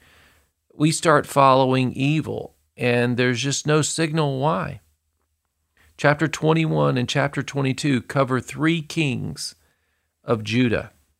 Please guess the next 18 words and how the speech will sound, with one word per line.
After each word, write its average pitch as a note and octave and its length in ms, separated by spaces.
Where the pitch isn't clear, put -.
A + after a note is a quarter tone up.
Notice C3 400
we're A2+ 80
no A2+ 240
longer D3 320
talking E3+ 420
about B2 280
Israel. A#2 560
They're B2 300
gone. A#2 420
It's G#2+ 200
just B2 300
the C#3 80
kings B2 420
of A#2 140
Judah, A2 520
the A2+ 100
king A#2+ 380
Manasseh, C#3+ 680